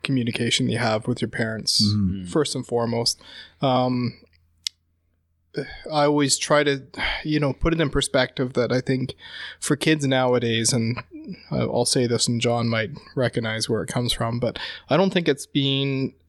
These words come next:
Speaker 1: it's ever been harder to be a kid than it is nowadays.
Speaker 2: Mm-hmm.
Speaker 1: Uh, just because there is so much stuff that's
Speaker 2: Mm-hmm.
Speaker 1: going on for
Speaker 2: Mm-hmm.
Speaker 1: kids.
Speaker 2: Mm-hmm.
Speaker 1: There is so many
Speaker 3: Yeah.
Speaker 1: opportunities, you know, for what we as older people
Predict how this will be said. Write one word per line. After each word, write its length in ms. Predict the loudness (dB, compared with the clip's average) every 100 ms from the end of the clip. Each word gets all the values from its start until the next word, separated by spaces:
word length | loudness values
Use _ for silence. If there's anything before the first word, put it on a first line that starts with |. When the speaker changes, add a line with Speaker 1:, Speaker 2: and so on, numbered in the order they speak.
| -8
Speaker 1:
it's 140 | -2 2
ever 280 | 4 4
been 200 | 2 2
harder 340 | 2 2 2 0
to 140 | -4
be 240 | -2 0 0
a 140 | 0
kid 380 | 0 0 0 -4
than 300 | -8 -2 0
it 120 | 0
is 180 | 0 -2
nowadays. 640 | -4 -4 -4 -6 -6 -2
Speaker 2:
Mm-hmm. 460 | 0 0 0 -4 -4
Speaker 1:
Uh, 220 | -2 0
just 260 | 0 -2 -2
because 280 | 0 0 2
there 180 | 2
is 100 | 4
so 400 | 2 2 2 0
much 400 | 0 2 2 0
stuff 440 | 0 2 0 0 -4
that's 260 | 0 0
Speaker 2:
Mm-hmm. 40 | 2
Speaker 1:
going 280 | 2 0 0
on 240 | -2 -2
for 140 | -2 0
Speaker 2:
Mm-hmm. 120 | 0
Speaker 1:
kids. 240 | -2 -4
Speaker 2:
Mm-hmm. 320 | -10 -12 -4 2
Speaker 1:
There 200 | 4 4
is 120 | 4
so 520 | 4 4 2 2 2
many 600 | 2 0 0 2 2 4
Speaker 3:
Yeah. 80 | 2
Speaker 1:
opportunities, 1000 | 2 0 0 2 2 2 2 2 2 0 -4 -16 -18 -18 -18 -6
you 180 | 0 2
know, 140 | 0
for 280 | 0 2 2
what 300 | 2 0 0
we 380 | 0 2 2 2
as 180 | 2 2
older 320 | 2 2 0
people 460 | 0 0 0 0